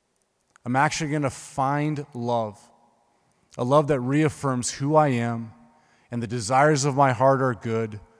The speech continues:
We just might need to order them better. And God has a plan. And God loves me. And in case I forgot, seeing the suffering of our Lord drills into my thick head and my thick heart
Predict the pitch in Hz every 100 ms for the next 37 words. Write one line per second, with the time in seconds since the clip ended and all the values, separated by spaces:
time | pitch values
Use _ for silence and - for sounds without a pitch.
0 | _ _ _ - 110 135 156 151 147 135
1 | 135 131 127 127 120 117 104 107 110 107
2 | 101 _ _ _ _ _ _ _ _ _
3 | _ _ _ _ 120 110 127 131 120 117
4 | 110 - 113 107 107 92 _ _ _ _
5 | _ _ _ 117 101 127 135 123 135 131
6 | 104 107 101 98 _ _ _ _ _ _
7 | _ _ _ _ _ _ _ _ _ _
8 | _ 113 120 - 151 143 160 135 143 110
9 | 120 113 110 - - - - 147 160 156
10 | 135 120 - - 127 - 127 117 107 107
11 | 107 107 107 101 - _ _ _ _ _
12 | _ _ _ _ _ _ _ _ _ _
13 | _ _ _ _ _ - 131 143 143 127
14 | 131 123 117 107 - 131 120 107 107 101
15 | 107 101 - 117 107 104 101 98